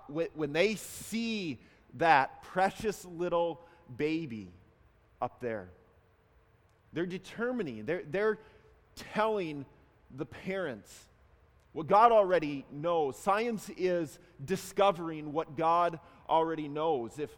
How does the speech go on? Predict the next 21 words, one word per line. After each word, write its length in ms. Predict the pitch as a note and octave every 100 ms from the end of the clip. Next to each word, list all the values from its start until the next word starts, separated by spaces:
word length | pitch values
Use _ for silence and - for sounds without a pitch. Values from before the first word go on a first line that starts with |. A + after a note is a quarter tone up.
| - - -
if 180 | D3 F3+
it 100 | D#3
has, 600 | D#3 D#3 D#3 D3+ - - _ _ _
if 80 | -
the 60 | D3+
baby 280 | D3 D#3 D#3+
has 300 | D3+ C#3+ D3
a 40 |
Y 300 | C#3+ C3+ C#3
chromosome 640 | - D#3+ D#3 C3 G#2+ F2+ F2 _ _ _ _ _ _ -
or 140 | A#2+
not, 300 | D3 E3 - - - _ _ _ _ _ _ _ _ _
right? 280 | A#2 C#3+ F3 - _ _ _ _ _ _ _ _ _ _ -
The 80 | C3
baby 400 | C3 E3 F#3+ D3+
had 400 | C3 D3 C#3+ B2 - _ _ _ _ _ _ -
no 200 | B2+ G3
choice 920 | - - - F#3+ D3+ F#2 - - - - _ _ _ _ _ _ _
in 100 | -
its 140 | C3+ -
gender, 340 | G3 G3 G2+